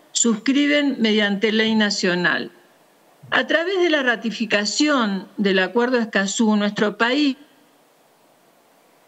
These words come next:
de la historia ambiental global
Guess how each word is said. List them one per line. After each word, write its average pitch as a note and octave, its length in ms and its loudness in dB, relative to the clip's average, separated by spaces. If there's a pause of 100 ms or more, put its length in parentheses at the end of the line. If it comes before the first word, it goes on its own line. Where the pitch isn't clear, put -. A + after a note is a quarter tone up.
(240)
de G#3+ 140 0
la G3 100 0
historia B3 420 0
ambiental A#3 720 0
global G#3 680 0